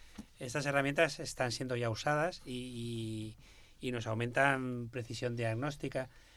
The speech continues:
Pero es verdad que hay veces, eh, queremos herramientas que detecten todo,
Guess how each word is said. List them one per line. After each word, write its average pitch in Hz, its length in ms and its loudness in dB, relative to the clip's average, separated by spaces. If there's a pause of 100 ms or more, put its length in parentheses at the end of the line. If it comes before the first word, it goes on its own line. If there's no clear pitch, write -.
(160)
Pero 131 120 2
es 131 60 2
verdad 151 260 8
que 156 80 4
hay 156 80 6
veces, 151 640 0
eh, 135 420 -4
queremos 135 280 0
herramientas 147 720 2
que 123 340 -4
detecten 135 560 -2
todo, 156 340 6